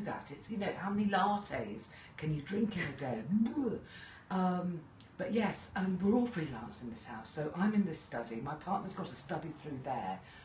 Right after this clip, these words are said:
where he designs things. And my daughter, who is between flats at the moment, has a room up there where she writes plays and stuff. So sometimes, you know, there are all these bad-tempered freelancers all sort of doing this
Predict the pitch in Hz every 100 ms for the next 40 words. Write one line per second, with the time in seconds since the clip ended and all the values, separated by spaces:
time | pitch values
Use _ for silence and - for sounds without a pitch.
0 | - 139 131 131 - 151 143 135 - 110
1 | 104 - - - - 139 147 151 - 214
2 | 208 156 - - - - 160 151 - 156
3 | - 170 160 165 - - 160 165 160 143
4 | 117 - - - - - 165 165 156 196
5 | 175 - 160 170 135 147 151 - 196 175
6 | 180 - - 180 156 139 107 - 202 -
7 | - - - - - - 180 160 220 208
8 | 175 151 135 - 160 160 170 190 196 175
9 | - 170 165 - 160 156 156 - 175 170
10 | 131 104 - 110 104 - - - - -
11 | 170 165 151 170 135 139 151 175 156 147
12 | 160 - - -